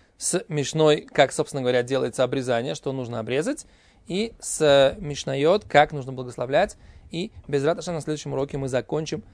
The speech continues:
э, перек, м, главу, девятнадцатую главу трактата Шаббат Раби Элиэзер де Мила. Э,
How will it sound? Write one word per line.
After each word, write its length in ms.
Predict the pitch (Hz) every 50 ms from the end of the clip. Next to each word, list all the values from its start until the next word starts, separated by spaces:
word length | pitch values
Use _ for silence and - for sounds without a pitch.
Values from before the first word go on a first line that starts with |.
| - _ _ _ _ - - - -
э, 380 | - 147 123 117 117 117 117 117 113 _ -
перек, 340 | 139 131 127 147 160 - - - - _ _ _ _ - -
м, 460 | 135 127 123 120 120 120 123 - 143
главу, 540 | 135 139 131 123 117 123 127 143 180 233 214 196
девятнадцатую 500 | - 143 135 - - 131 120 - - 135
главу 240 | 131 131 127 123 127
трактата 340 | 123 - 131 - 127 120 -
Шаббат 280 | - 139 127 147 151 147
Раби 160 | 135 127 131
Элиэзер 220 | 127 123 123 123
де 100 | 127 127
Мила. 280 | 120 131 160 185 220 - - _ - - - - - - - - _ -
Э, 400 | - 131 127 127 127 - -